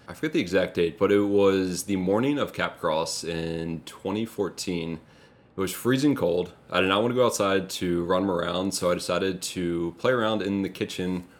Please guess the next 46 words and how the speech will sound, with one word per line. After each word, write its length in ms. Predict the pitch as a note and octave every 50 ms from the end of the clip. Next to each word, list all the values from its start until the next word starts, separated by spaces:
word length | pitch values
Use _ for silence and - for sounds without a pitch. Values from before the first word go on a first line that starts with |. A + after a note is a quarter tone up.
| - -
with 100 | - F#2
a 40 | F2+
tennis 260 | - - C#3+ D3+ -
ball 220 | - - D#2 D2+ C#2+
with 100 | C#2+ C#2
him. 160 | D#2 F#2+ - - - _ - - - _ - - - _ _ _ _ _ _ _
And 400 | - G#2 G2 G2 G2 G2 G2 G2+
was 140 | G2+ F#2+ -
tossing 320 | - B2 B2+ B2+ - C3+ A2+
around, 500 | G2+ F#2+ F#2 F#2 F#2 F#2 F#2+ F#2 F#2 F#2
and 140 | F#2 F#2
he 60 | F#2 F#2
was 100 | F2+ -
sliding 260 | - G#2 A2 A2 A2
around 140 | G#2 G#2 F#2+
the 40 |
kitchen 320 | - - F2+ F2+ - F#2 F2+
on 120 | F2 F2
the 80 | F2 F2
wood 120 | F2+ F2+
floor, 380 | - - F2+ F2 E2+ F2 F2 E2+
so 140 | - F#2 E2+
I 0 |
was 80 | D#2+
like, 180 | F2 F2 - -
"Oh, 120 | E3 G2+
this 140 | G2+ - -
would 80 | A2 G2+
be 40 |
kinda 160 | - F#2 F2+ F2+
cool 180 | - - F2+
to 80 | F2 E2+
get 140 | E2+ E2 F2
a 20 |
video." 360 | F#2+ G#2+ B2 C3 C3+ C3+ C3+ - - - - - - - - - - - _ _ _ _ _ _ -
And 840 | G#2 G#2+ A2+ A2+ A#2 A#2 A#2+ A#2+ A#2 A2+ A#2 A#2 A2+ A2 G#2 - - G#2+ -
got, 300 | G2 G#2+ G#2+ A2 A2+ G#2+
we'll 100 | G#2 A2+
just 200 | A2+ A#2 A#2+ -
say, 120 | - A2+ G#2
very, 380 | F#2 F#2 G2 G2 G2+ A2 A2
very 240 | F#2+ G2+ G2 G#2 G2
lucky 340 | F2+ F2+ F#2 F2+ - G2 F#2+
with 120 | F#2 F2
the 60 | E2+ E2
video. 380 | D#2 D#2+ D#2+ D#2 - - -